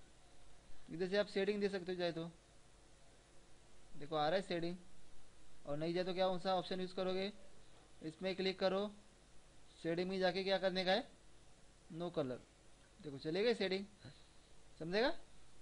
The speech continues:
इसको border देने का है तो इस एरो के ऊपर जाते हैं, और जैसे क्या लोगे, दिख रहा है border, all border लिया, तो पैराग्राफ को border आ गई ना।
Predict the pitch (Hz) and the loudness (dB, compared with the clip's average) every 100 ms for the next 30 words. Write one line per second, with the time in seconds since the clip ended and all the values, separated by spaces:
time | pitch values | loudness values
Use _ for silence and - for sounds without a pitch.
0 | - 156 - 190 185 190 208 208 208 202 | -10 -6 0 6 8 8 6 4 4 4
1 | 214 208 - - - - - - - - | 4 0 -12 -20 -20 -20 -20 -20 -20 -20
2 | - - - - 180 185 185 190 196 196 | -20 -20 -16 -6 -2 4 6 6 4 4
3 | 196 196 214 - - - - - - - | 4 4 2 -2 -10 -18 -16 -14 -14 -16
4 | - - - - - - - - - - | -18 -18 -18 -20 -14 -10 -10 -10 -14 -12
5 | 156 170 185 196 190 190 196 226 - - | -6 -4 2 4 4 4 2 0 -2 -18
6 | - - - - - - - - - - | -18 -18 -20 -20 -20 -20 -20 -20 -20 -20
7 | - - - - - - 165 208 233 202 | -20 -20 -20 -20 -20 -8 -2 2 6 8
8 | 190 190 208 - - - 180 196 202 196 | 10 8 6 -4 -18 -2 4 6 10 8
9 | 196 190 170 170 - - - - - - | 8 6 4 2 -10 -14 -6 -6 -6 -6
10 | 156 175 196 202 208 208 190 202 196 202 | 6 8 8 6 6 8 8 8 6 4
11 | 269 | 0